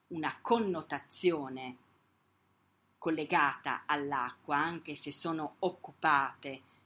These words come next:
da segni di fuoco, di terra e di aria. Quindi, riepilogando, la luna che si trova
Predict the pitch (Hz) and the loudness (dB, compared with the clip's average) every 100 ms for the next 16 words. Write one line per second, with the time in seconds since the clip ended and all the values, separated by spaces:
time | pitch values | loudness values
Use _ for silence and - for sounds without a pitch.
0 | _ - 143 - 185 170 165 151 139 - | _ -6 -4 4 4 4 2 -2 -4 -10
1 | 143 - 175 165 143 - - 131 - - | -14 -6 0 2 2 -2 -10 -12 -14 -16
2 | 143 - 151 139 135 131 127 131 123 127 | -8 -2 -2 -2 -6 -10 -10 -4 -4 -4
3 | 123 139 175 - - - - _ 233 196 | -10 -6 -4 -6 -12 -20 -20 _ 0 0
4 | 151 123 - 165 175 175 196 196 196 170 | 0 -6 -12 -4 -2 -2 -2 2 4 4
5 | 147 143 139 131 - 160 160 240 294 196 | 4 -2 -6 -10 -8 -6 -2 4 4 4
6 | 147 123 127 - _ _ _ _ _ _ | 2 0 -2 -10 _ _ _ _ _ _
7 | _ 165 165 170 - 226 220 170 143 135 | _ -4 -4 -4 0 6 8 8 6 -2
8 | 120 127 | -2 -4